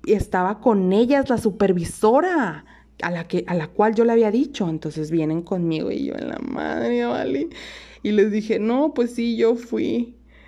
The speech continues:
Y les dije, pues, les, les di la misma explicación, yo apenada, así, "Es que yo estaba buscando una manera de limpiar mejor el piso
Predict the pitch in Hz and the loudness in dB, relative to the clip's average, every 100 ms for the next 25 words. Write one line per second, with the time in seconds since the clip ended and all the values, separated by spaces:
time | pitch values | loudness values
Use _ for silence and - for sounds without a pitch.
0 | - 180 - - _ _ 202 180 165 175 | -6 -4 -4 -10 _ _ -4 -2 -2 0
1 | 175 143 - 170 165 165 180 185 170 180 | 0 -2 -2 -4 -2 -2 -2 -2 0 2
2 | 370 587 571 571 508 466 202 170 214 294 | 2 0 0 0 2 0 0 -2 2 4
3 | 403 226 185 180 254 370 453 453 220 175 | 4 4 4 4 2 0 -4 -4 -2 0
4 | 170 185 233 220 220 - - - - 170 | 0 2 2 0 -4 -8 -18 -18 -6 -2
5 | 277 - 208 269 196 277 - 190 262 226 | 0 0 0 2 2 0 -2 0 0 0
6 | 240 240 - 208 359 320 311 302 226 269 | -2 -2 -4 0 4 4 2 2 2 4
7 | 247 220 277 226 226 202 254 277 185 269 | 4 4 2 2 0 2 0 0 0 0
8 | 240 226 277 240 - - 311 - - 214 | 0 0 -2 -2 -2 2 2 0 -2 0
9 | 262 | 0